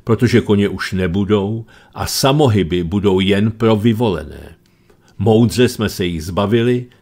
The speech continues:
neboť zhoršovali klima. Bude to ovzduší permanentní revoluce,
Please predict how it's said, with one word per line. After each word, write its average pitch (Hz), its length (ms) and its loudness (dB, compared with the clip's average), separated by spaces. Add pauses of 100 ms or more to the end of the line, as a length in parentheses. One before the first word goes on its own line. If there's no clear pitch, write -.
(100)
neboť 90 280 -2
zhoršovali 92 720 -2
klima. 107 500 -4 (720)
Bude 127 360 6
to 117 160 0
ovzduší 110 680 -2
permanentní 101 880 -2
revoluce, 101 680 -4